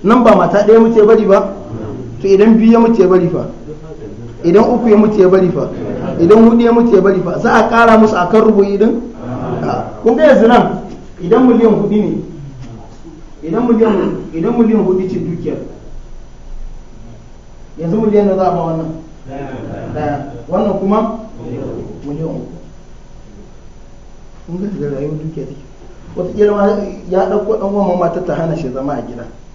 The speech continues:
Ta ta kore shi, ta, ta, ta, ita ta sanadiyar barin shi gida. Yanzu ga ya mutu ta ɗauki miliyan ɗaya, ya ɗauki miliyan uku.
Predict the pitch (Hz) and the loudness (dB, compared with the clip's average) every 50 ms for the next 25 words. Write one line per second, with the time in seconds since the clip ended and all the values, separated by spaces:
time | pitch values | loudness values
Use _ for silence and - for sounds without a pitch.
0 | - - - - - - - 101 - - - - - - - 165 160 - 185 165 | -20 -20 -20 -20 -20 -20 -18 -16 -16 -14 -14 -14 -14 -8 -6 -6 -2 0 -2 -2
1 | - 156 147 147 160 165 160 156 - - - 165 160 160 170 170 175 170 - - | 0 -2 -2 0 0 -2 -2 -4 -6 -4 -4 -4 -4 -2 -2 -4 -4 -4 -6 -8
2 | 170 - - 185 175 - - 185 180 175 190 185 185 202 190 190 190 180 160 156 | -10 -6 -4 -4 -4 -2 -4 -6 -4 -4 -4 -2 -2 -2 -2 -2 -2 -4 -4 -4
3 | 156 160 180 175 170 - - - - - - - - - - 160 165 170 170 165 | -4 -4 -2 -2 -2 -2 -6 -10 -14 -16 -18 -20 -18 -10 -4 -2 -2 -2 -2 -4
4 | 147 139 147 160 160 160 156 151 165 185 185 180 170 180 165 180 180 180 180 180 | -6 -8 -8 -6 -6 -6 -6 -6 -6 -4 -2 -2 -2 -2 -2 -2 -4 -4 -4 -8
5 | - - 175 170 170 165 156 160 165 165 160 160 165 165 151 151 156 165 156 156 | -8 -8 -6 -6 -6 -6 -8 -8 -8 -6 -6 -6 -6 -6 -6 -6 -8 -6 -6 -8
6 | - 147 147 147 143 143 143 139 131 123 - - | -10 -10 -10 -8 -6 -6 -6 -8 -8 -12 -14 -14